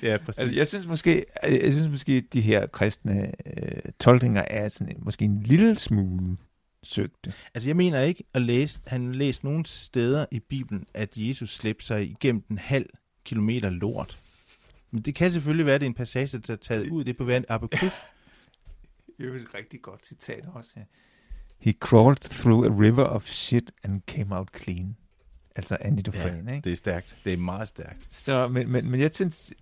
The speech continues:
Speaker 2: ej, jeg, jeg synes måske, det er lidt søgt, og så, jeg tænker også, at det... Altså, måske hæ-, måske hænger det sammen med, at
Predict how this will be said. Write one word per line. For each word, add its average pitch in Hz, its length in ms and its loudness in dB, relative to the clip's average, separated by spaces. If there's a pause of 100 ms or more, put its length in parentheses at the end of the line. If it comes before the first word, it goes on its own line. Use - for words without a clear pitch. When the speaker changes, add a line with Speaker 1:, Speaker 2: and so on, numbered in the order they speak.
Speaker 2:
ej, 147 140 -2
jeg, 151 180 -4
jeg 143 160 -6
synes 180 160 -8
måske, 165 200 -4
det 143 100 -4
er 139 40 -2
lidt 127 120 -8
søgt, 156 300 -6
og 127 80 -4
så, - 120 -8
jeg 120 100 -4
tænker 131 220 -6
også, 123 300 -6
at 120 100 -8 (180)
det... 101 340 -8 (1040)
Altså, 110 220 -10 (1500)
måske 139 540 12
hæ-, - 360 8
måske 123 240 8
hænger 165 140 12
det 120 60 4
sammen 135 200 0
med, 120 240 -2
at 113 180 -6